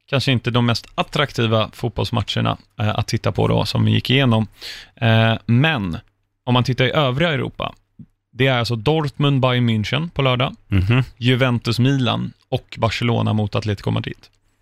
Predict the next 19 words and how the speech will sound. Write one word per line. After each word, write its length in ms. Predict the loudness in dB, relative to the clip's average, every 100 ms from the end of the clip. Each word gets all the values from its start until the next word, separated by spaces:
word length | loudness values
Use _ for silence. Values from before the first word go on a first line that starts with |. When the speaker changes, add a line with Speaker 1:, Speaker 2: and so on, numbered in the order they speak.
| _ _ _ _ _ -18 -18 -20 -16
Speaker 1:
Se 240 | -2 0
dem, 260 | 2 0 -2 -4
det 80 | -4
är 40 | -2
mitt 160 | -4
tips. 340 | -8 -12 -12 0
Speaker 2:
Ja. 240 | 4 4 0 -8 -20 -20 -20 _ -2
Eh, 100 | 0 2 0
jag 200 | 0 0
har 120 | 0
ett 140 | -2 -2
annat 260 | -2 -2
tips. 440 | -2 -4 -4 -10 -12 -16 -18
Speaker 1:
Kör 220 | -10 -6
hårt. 180 | -4 -2
Speaker 2:
Det 200 | 0 0
finns 440 | 0 0 0 0 0
ju 160 | 0
på, 600 | 0 0 2 2 2 2